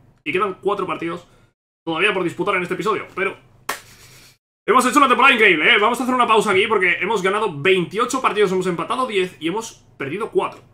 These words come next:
Eh, si nos vamos a los números de la pasada temporada, esto lo miraremos también al final del episodio, del episodio, pero por comparar un poco, en la pasada temporada ganamos trece. En esta, eh, que no ha terminado, ya hemos ganado treinta. Aquí me está contando, supongo que alguno de Copa también.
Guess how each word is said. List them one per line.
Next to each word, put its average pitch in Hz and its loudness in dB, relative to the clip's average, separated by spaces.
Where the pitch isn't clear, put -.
Eh, 147 -2
si 156 -2
nos 156 -4
vamos 226 -2
a 269 4
los 214 2
números 220 0
de 165 -2
la 143 -2
pasada 170 -2
temporada, 196 -2
esto 160 -2
lo 196 2
miraremos 170 0
también 170 -2
al 156 -4
final 156 -4
del 143 -2
episodio, 160 -6
del 147 -8
episodio, 175 -4
pero 131 -8
por 123 -12
comparar 123 -6
un 156 -6
poco, - -10
en 139 -2
la 139 0
pasada 143 -4
temporada 175 -2
ganamos 180 -2
trece. 160 -6
En 147 -2
esta, - -2
eh, 131 -4
que 127 -6
no 143 -4
ha - -6
terminado, 151 -6
ya 143 -8
hemos 156 -4
ganado 160 -6
treinta. - -6
Aquí 127 -10
me 135 -8
está 131 -6
contando, 143 -4
supongo 135 -6
que 131 -4
alguno 127 -6
de 120 -8
Copa 107 -14
también. 104 -18